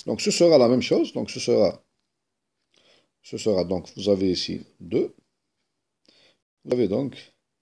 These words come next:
quelque chose comme ça. Voilà. Maintenant, si on passe, si on passe à une fonction,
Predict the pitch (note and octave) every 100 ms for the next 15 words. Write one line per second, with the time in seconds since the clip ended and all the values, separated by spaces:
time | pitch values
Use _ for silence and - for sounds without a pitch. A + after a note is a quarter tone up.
0 | _ _ _ _ _ _ _ _ _ _
1 | _ _ _ _ _ _ _ _ _ -
2 | F2+ F#2+ B2+ - F#2 - - _ _ _
3 | _ _ _ _ _ _ _ F#2+ F2 E2+
4 | _ _ _ _ _ _ _ _ _ _
5 | _ _ _ _ _ D3 F3+ F#3+ - F3
6 | D#3+ E3 C3+ - - - _ _ _ G2+
7 | - C#3 B2+ C3+ G#2+ - - - A2 A#2+
8 | C3+ A#2+ - A2 E2+